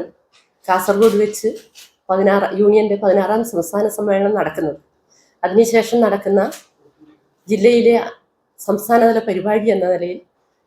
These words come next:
ഈ ക-, കൗൺസിൽ വളരെ അധി-, അധികം പ്രാധാന്യം അറിയിക്കുകയാണ്. പ്രത്യേകിച്ചും സഹകരണ മേഖലയിൽ, മേഖലയെയും അതുപോലെ തന്നെ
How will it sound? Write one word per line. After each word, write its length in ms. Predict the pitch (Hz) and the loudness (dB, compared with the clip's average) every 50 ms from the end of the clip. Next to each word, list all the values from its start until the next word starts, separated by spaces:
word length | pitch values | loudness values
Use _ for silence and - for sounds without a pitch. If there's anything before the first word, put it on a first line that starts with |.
| - | -10
ഈ 80 | 214 - | -10 -8
ക-, 220 | - - 175 - - | -4 -4 -6 -6 -4
കൗൺസിൽ 500 | - - 185 196 202 180 - - 226 170 - - - _ _ _ - - - _ - - | 0 2 2 2 2 0 -2 -2 -2 -2 -2 -8 -18 _ _ _ -20 -20 -20 _ -14 -4
വളരെ 300 | - 185 208 208 226 233 | -2 0 2 4 4 2
അധി-, 340 | 220 202 208 - - 202 - - - | 2 2 -2 -4 -10 -16 -14 -6 -4
അധികം 300 | - 180 175 160 214 240 233 | -4 -4 0 0 0 0 0
പ്രാധാന്യം 540 | - 208 175 170 - 214 214 208 214 214 | 0 0 0 0 2 0 2 2 2 2
അറിയിക്കുകയാണ്. 580 | 196 185 208 202 196 - 196 175 165 151 143 131 - _ _ _ _ _ _ _ _ _ _ _ _ _ - | 2 0 0 -2 -2 -4 -2 -2 -2 -2 -2 -6 -10 _ _ _ _ _ _ _ _ _ _ _ _ _ -8
പ്രത്യേകിച്ചും 540 | 220 - - 233 226 208 - - 226 277 339 - - _ _ _ _ _ _ _ _ _ _ _ _ | -6 0 2 2 2 2 0 -4 -4 -4 -6 -6 -10 _ _ _ _ _ _ _ _ _ _ _ _
സഹകരണ 400 | - - 196 196 208 202 180 226 | -6 -4 0 2 2 4 4 4
മേഖലയിൽ, 540 | 220 226 214 190 185 190 220 226 208 147 - - - _ _ _ _ _ _ _ _ _ _ _ _ _ _ _ _ _ _ _ - - - _ _ _ - | 2 4 2 2 2 2 2 2 2 2 0 -8 -16 _ _ _ _ _ _ _ _ _ _ _ _ _ _ _ _ _ _ _ -20 -20 -20 _ _ _ 2
മേഖലയെയും 580 | 190 196 220 233 220 220 226 220 220 220 240 277 254 | 2 2 4 4 4 4 6 6 4 2 2 0 -2
അതുപോലെ 300 | 220 208 202 208 208 202 | -4 0 0 0 -2 -2
തന്നെ 280 | 208 214 214 220 214 | -2 0 2 2 2